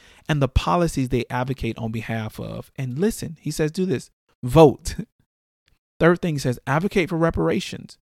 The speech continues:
Take down Confederate monuments. Learn from the black church. Make Juneteenth a national holiday. Publicly denounce racism and support black organizations through philanthropy.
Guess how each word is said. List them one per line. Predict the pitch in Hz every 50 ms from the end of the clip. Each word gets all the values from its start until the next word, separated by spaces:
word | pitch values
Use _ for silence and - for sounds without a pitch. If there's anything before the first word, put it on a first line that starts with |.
| _ _ _ _ _ _ _ -
Take | - 202 202 - -
down | 208 202 196 196 190
Confederate | - 190 180 - 185 180 175 175 170 -
monuments. | 143 160 175 185 165 127 107 - - - - - _ _ _ _ _ _ _ _
Learn | 127 131 147 170 202 240 254 240
from | 220 226 220 208
the | 196
black | 190 196 190 185 180 - -
church. | - - 226 233 - - - - - - _ _ _ - - _ _ _
Make | - 139 175 233 254 - 156
Juneteenth | 135 135 160 196 214 208 196 - - - 185 165 151 - -
a | - 147 135
national | 120 123 127 127 123 - - 139 127
holiday. | 117 - 143 139 131 117 110 - - - - 190 - _ _ _ _ _ _ _
Publicly | - - 135 135 156 143 - 175 165
denounce | 160 165 165 165 160 170 165 180
racism | 165 160 165 170 165 - - 113 113 117 110 - -
and | - 131 123
support | - - 107 - - - - - 190 190 190 - _
black | - 135 131 127 120 - - -
organizations | 131 127 131 139 135 131 123 120 113 117 - - 113 117 -
through | - 120 123
philanthropy. | - - 113 110 110 110 110 - - 104 - - - - -